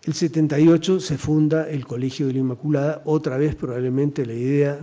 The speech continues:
de entrar desde el colegio. Es el año noventa y ocho que se va a Arequipa, al Colegio San José. Pasamos muchos años, al año cuarenta tenemos la parroquia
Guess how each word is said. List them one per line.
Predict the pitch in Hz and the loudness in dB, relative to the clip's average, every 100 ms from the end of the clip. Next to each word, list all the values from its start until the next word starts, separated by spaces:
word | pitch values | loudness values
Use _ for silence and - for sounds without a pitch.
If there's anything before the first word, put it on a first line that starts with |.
| 202 - | -12 -8
de | 113 | -8
entrar | 107 - 135 143 151 - - _ _ _ - | -8 -6 -2 -2 -4 -8 -20 _ _ _ -18
desde | 123 127 127 | -12 -8 -2
el | 165 | -4
colegio. | 151 131 139 - 165 - - _ _ - - _ _ _ - - | -2 -2 -4 -4 -8 -10 -20 _ _ -20 -20 _ _ _ -18 -2
Es | 190 196 | 2 6
el | 185 202 | 6 8
año | 202 | 8
noventa | 185 156 143 135 139 | 8 8 6 2 4
y | 175 | 8
ocho | 214 208 262 269 185 | 6 6 -2 -2 -2
que | 147 | -4
se | - 131 | -2 -2
va | 139 | 0
a | 131 | 0
Arequipa, | 135 131 220 - 139 - - _ _ | -2 -2 -2 -2 -10 -10 -20 _ _
al | 135 123 | -10 -8
Colegio | 120 131 139 - 139 127 113 - _ _ _ _ _ _ _ - | -6 -4 -4 -2 -2 -2 -4 -10 _ _ _ _ _ _ _ -16
San | - 117 | -12 -12
José. | - 139 - 220 220 - - _ _ _ _ _ _ _ _ _ _ | -10 -6 2 2 2 -12 -20 _ _ _ _ _ _ _ _ _ _
Pasamos | 139 139 180 175 165 - - | -8 -4 -2 0 -2 -4 -2
muchos | 180 190 185 151 156 | 4 4 4 -2 2
años, | 165 185 202 170 | 4 4 2 0
al | 139 | 0
año | 151 151 | 0 0
cuarenta | 143 165 170 165 170 170 202 165 | 2 6 6 6 2 -4 -6 -10
tenemos | 147 139 147 147 | -6 0 2 2
la | |
parroquia | 135 120 143 147 165 156 | 2 0 0 2 2 0